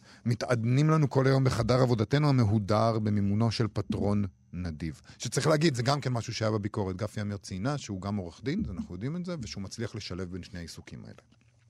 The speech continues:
ממשיכה תמר מרין וכותבת, "מה שהכי עצבן אותי בביקורת, באמת לא קשור בשום צורה לישי שריד. החלק שלוקח את הספרות ואת ביקורת הספרות אחורה,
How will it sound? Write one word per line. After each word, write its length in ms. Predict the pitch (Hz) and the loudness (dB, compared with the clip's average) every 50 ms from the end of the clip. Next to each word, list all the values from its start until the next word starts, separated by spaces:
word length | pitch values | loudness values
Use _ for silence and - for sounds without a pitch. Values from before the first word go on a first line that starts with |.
| _ _ _ _ _ - - - | _ _ _ _ _ -12 -6 -2
ממשיכה 380 | 104 120 107 - 113 - 117 | -2 0 0 0 0 0 0
תמר 220 | - - 113 113 113 | 0 2 2 2 2
מרין 240 | 113 107 98 107 104 | 2 2 2 2 0
וכותבת, 560 | 98 - - 87 - - 76 64 - - - - - - - - - - - - - - - | 0 -2 -4 -6 -6 -8 -12 -12 -14 -20 -20 -20 -20 -18 -16 -16 -16 -16 -18 -18 -20 -6 0
"מה 160 | - 156 185 | 4 4 6
שהכי 400 | 180 - 208 165 127 135 226 285 | 6 6 4 4 6 6 8 8
עצבן 340 | 285 - - 160 135 135 123 | 6 6 4 4 4 4 4
אותי 220 | 117 107 - 107 98 | 4 2 2 2 0
בביקורת, 600 | 95 92 98 95 - - 92 87 101 104 - - | 2 2 0 -2 0 0 0 0 0 -2 -2 -2
באמת 320 | 104 110 113 139 180 175 147 | 0 2 4 6 6 6 6
לא 80 | 170 160 | 6 6
קשור 240 | - 151 - 151 147 | 6 4 4 4 4
בשום 260 | 127 117 - 143 139 | 4 4 4 4 4
צורה 280 | 127 - 123 101 110 110 | 4 2 4 4 4 4
לישי 320 | 101 101 95 - 101 98 | 4 2 2 2 0 0
שריד. 420 | - - - 92 80 82 76 - - _ _ _ - - - - - - - - - - - | 0 -2 -2 -4 -2 -4 -6 -8 -12 _ _ _ -20 -20 -20 -18 -18 -16 -16 -18 -18 -8 -2
החלק 380 | - 117 - - 196 214 220 - | -2 2 4 6 6 6 6 6
שלוקח 480 | - 160 131 117 - - 165 165 135 135 | 6 6 6 6 6 6 6 6 6 2
את 100 | - 104 | 0 -2
הספרות 520 | 98 - 104 92 - 160 196 220 196 127 | -2 -2 -4 0 6 8 8 8 8 6
ואת 140 | 113 107 85 | 4 2 2
ביקורת 360 | 90 107 - 160 160 160 - | 2 4 6 6 6 6 4
הספרות 420 | 139 - - 110 - 135 147 147 - | 2 -2 -2 0 2 2 2 2 2
אחורה, 600 | - 98 101 110 113 - 180 196 190 143 104 | 0 -2 0 2 4 6 8 8 8 6 4